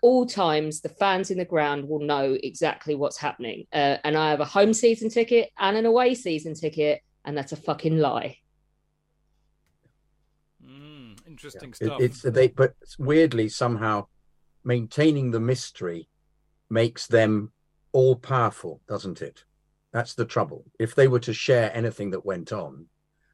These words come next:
Speaker 3: well, they, we'd be up in arms. 'Cause we'd see how badly they're doing it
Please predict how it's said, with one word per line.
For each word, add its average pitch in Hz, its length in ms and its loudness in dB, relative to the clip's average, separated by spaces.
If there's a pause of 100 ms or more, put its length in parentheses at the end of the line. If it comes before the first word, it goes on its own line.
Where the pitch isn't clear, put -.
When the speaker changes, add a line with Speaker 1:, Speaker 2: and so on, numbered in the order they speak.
(140)
Speaker 3:
well, 110 220 0
they, 117 300 6
we'd 131 240 0
be 113 120 4
up 110 180 0
in 113 100 0
arms. 92 420 -4
'Cause - 160 -10
we'd 123 280 -2
see 120 480 2 (180)
how 104 180 -2
badly 98 560 2
they're 92 180 -2
doing 92 340 0
it - 260 -20